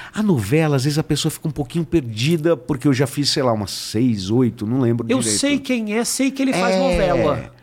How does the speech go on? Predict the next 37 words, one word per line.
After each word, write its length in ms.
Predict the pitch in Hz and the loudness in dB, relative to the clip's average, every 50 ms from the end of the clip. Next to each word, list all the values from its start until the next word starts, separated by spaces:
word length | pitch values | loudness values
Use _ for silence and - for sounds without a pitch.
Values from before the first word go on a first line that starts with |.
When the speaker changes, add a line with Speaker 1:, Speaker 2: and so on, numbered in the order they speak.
| - - - - - - - | -20 -20 -20 -20 -20 -8 -2
Speaker 2:
Mas 140 | 165 170 | -2 0
não 140 | 175 180 185 | 2 2 2
é 40 | 185 | 2
uma 180 | 202 202 196 190 | 2 2 2 2
Speaker 1:
É. 60 | 165 | 2
Speaker 2:
coisa 220 | 185 180 160 170 151 | 2 2 0 -2 -2
tipo, 320 | - - 180 - - 160 | -2 -4 -4 -4 -2 0
Speaker 1:
É, 40 | 170 175 | 0 2
Speaker 2:
ó, 240 | 170 160 156 147 143 | 2 2 0 0 -2
Speaker 1:
não, 80 | 135 127 | -2 -2
Speaker 2:
sei 260 | 143 151 143 131 117 | -2 0 2 2 2
Speaker 1:
é. 20 | - | 0
Speaker 2:
daqui. 180 | 170 165 143 | 0 0 0
Speaker 1:
Lembram 520 | 160 185 214 247 269 - 214 180 180 175 160 | 0 2 2 2 2 2 2 2 2 2 2
do, 240 | 135 131 127 120 117 | 2 2 2 2 2
da 120 | 123 120 | 0 0
primeira, 460 | 120 135 135 123 127 139 170 175 147 | 0 0 0 2 2 2 2 0 -2
que 100 | 123 - | -4 -6
eu 40 | 104 | -6
fazia 300 | - - 110 98 101 110 | -4 -4 -4 -2 0 0
um 140 | 110 104 101 | 0 0 -2
açougueiro 420 | 98 - - 104 98 101 101 98 | -2 -2 -2 -2 -2 -2 -4 -4
que 140 | - - 104 | -4 -4 -2
gaguejava 800 | 87 101 95 98 110 127 120 104 113 127 143 151 147 120 98 92 | -2 0 0 2 2 2 2 2 0 0 2 0 0 -2 -2 -6
e 40 | 85 | -8
tal, 280 | - - 110 131 131 | -4 -2 -2 0 0
então 280 | 113 - - 123 120 113 - - - - - - - - - - - | -2 -2 0 0 0 0 -2 -8 -16 -20 -20 -20 -20 -20 -20 -16 -10
essas 220 | - - 123 120 | -6 -4 -4 -2
coisas 200 | 123 147 139 113 | 0 0 0 2
marcam 460 | 110 127 123 131 139 127 - 104 104 | 2 2 2 2 0 -2 -2 -4 -4
também, 360 | 90 - 98 101 117 131 135 120 | -2 -2 0 2 2 2 2 2
né? 100 | 120 117 | 2 0
Tipo, 340 | 123 - - - 98 85 - - - - - - _ | -2 -6 -6 -6 -6 -6 -6 -12 -20 -20 -20 -20 _
mas 220 | - - 87 85 101 | -10 -10 -6 -4 -4
a 80 | - | -4
praça, 540 | - - - 85 82 85 85 87 - - 98 | -6 -6 -6 -4 -4 -4 -4 -4 -4 -6 -6
cara, 280 | - - 104 95 92 | -4 -4 -4 -4 -4